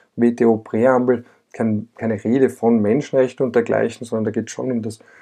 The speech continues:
Wohlergehen der jeweiligen Bevölkerungen, aber es geht eben nicht darum, da jetzt auch irgendwie Demokratie zu fördern oder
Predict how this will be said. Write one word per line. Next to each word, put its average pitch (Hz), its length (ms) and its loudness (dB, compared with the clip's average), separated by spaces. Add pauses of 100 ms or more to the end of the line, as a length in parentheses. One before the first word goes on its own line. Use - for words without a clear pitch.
(680)
Wohlergehen 143 680 4
der 131 140 4
jeweiligen 120 500 2
Bevölkerungen, 156 840 0
aber 120 340 2
es 110 140 -6
geht 117 160 0
eben 113 180 -4
nicht 110 340 -4
darum, 110 300 4
da 107 80 2
jetzt 107 140 -2
auch 117 140 -4
irgendwie 117 280 0
Demokratie 117 680 -2
zu 127 160 -8
fördern 117 420 2
oder 110 240 -2